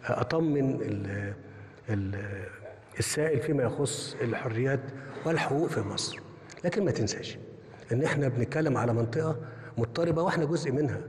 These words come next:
وفي مشروع كبير جدا كان المفروض يتعمل، آه، في المنطقة ديت. والمفروض إن مصر، آه، هذا المشروع لم ينجح فيها. هذا المشروع لم ينجح فيها، اللي هو إقامة دولة دينية في مصر.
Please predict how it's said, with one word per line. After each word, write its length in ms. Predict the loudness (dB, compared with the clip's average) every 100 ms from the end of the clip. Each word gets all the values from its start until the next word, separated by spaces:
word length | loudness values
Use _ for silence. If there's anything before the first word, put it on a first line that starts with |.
| -10 -12 -14 -16 -2
وفي 760 | 2 4 2 2 2 2 4 2 2 2 0
مشروع 480 | -2 -2 -2 0 0
كبير 400 | 0 0 2 2
جدا 340 | 0 0 0
كان 220 | 0 0
المفروض 340 | 0 0 0 -2
يتعمل، 420 | -2 -2 -2 -2 -6 -16 -18 -20 -20 -20 -20 -4
آه، 200 | 0 2
في 120 | 2
المنطقة 400 | 2 2 4 2
ديت. 480 | 4 4 4 2 -2 -10 -12 -14 -16 -4 2
والمفروض 420 | 2 4 2 4
إن 120 | 4
مصر، 420 | 4 2 -2 0
آه، 460 | 2 4 4 2 -2 -10 -14 -16 -2
هذا 200 | 2 4
المشروع 320 | 2 2 2
لم 180 | 4 4
ينجح 280 | 4 2 0
فيها. 320 | -2 -2 -4 -10 -16 -18 -18 -20 -20 -20 -4
هذا 260 | 0 2
المشروع 340 | 4 2 2 2
لم 140 | 2
ينجح 260 | 2 2 0
فيها، 340 | 0 0 -2 -8 -12 -14 -4 0
اللي 140 | 2
هو 140 | 2
إقامة 400 | 2 2 2 2
دولة 400 | 2 2 2 2
دينية 340 | 2 2 2 2
في 160 | 0
مصر. 340 | -2 -4 -6